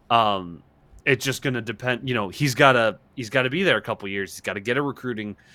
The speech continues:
some, you know, his recruits in. You know, you can't say with him yet. We're not gonna know really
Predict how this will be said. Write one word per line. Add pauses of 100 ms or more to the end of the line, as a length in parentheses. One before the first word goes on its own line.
(220)
some,
you
know,
his
recruits
in. (680)
You
know,
you
can't
say
with
him
yet.
We're
not
gonna
know
really